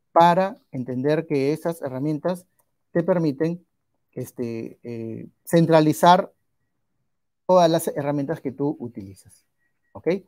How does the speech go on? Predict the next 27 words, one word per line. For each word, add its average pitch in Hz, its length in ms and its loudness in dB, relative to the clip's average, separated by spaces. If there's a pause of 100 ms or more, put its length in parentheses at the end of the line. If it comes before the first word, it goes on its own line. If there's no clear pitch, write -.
(220)
Entonces, 127 240 -10
la 143 140 2
herramienta 170 420 0
se 165 120 -4
llama 160 400 0
LastPass. 135 760 -2
Aquí 143 240 -8
te 147 80 0
voy 143 100 2
a 151 80 0
colocar 147 440 0
el 120 120 -8
enlace 185 680 -4 (220)
para 120 220 -4
que 117 120 -8
puedas 143 320 -2
ingresar 127 460 -4
y 113 60 -14
lo 117 120 -10
puedas 120 320 -6
revisar. 101 380 -14 (920)
lastpass 139 440 0
punto 123 240 -4
com. - 200 -16 (1160)
¿Ok? 180 220 -4 (400)
Muy 175 100 0
bien, 269 300 0